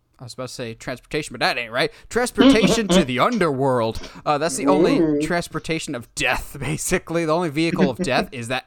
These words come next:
Speaker 1: axe. I'm like, "We coulda gotten a little more creative here."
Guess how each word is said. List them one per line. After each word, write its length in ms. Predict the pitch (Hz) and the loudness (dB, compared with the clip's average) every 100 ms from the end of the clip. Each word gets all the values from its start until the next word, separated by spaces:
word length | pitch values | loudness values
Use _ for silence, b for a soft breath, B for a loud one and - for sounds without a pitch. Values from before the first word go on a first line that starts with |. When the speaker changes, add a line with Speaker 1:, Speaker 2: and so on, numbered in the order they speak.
| - | -4
Speaker 1:
axe. 260 | 123 151 | -4 -4
I'm 80 | 143 | -6
like, 160 | 131 123 B B B B - - - - | -6 -8 B B B B -16 -16 -18 -20
"We 160 | 392 | -18
coulda 220 | 339 269 180 | -12 -10 -2
gotten 260 | 170 147 | -2 0
a 100 | 127 | -2
little 520 | 123 127 135 143 131 | -4 -2 0 2 0
more 220 | 117 113 110 | -2 -6 -8
creative 580 | - 113 120 120 110 | -10 -6 -4 -4 -6
here." 280 | 139 120 - | -6 -6 -6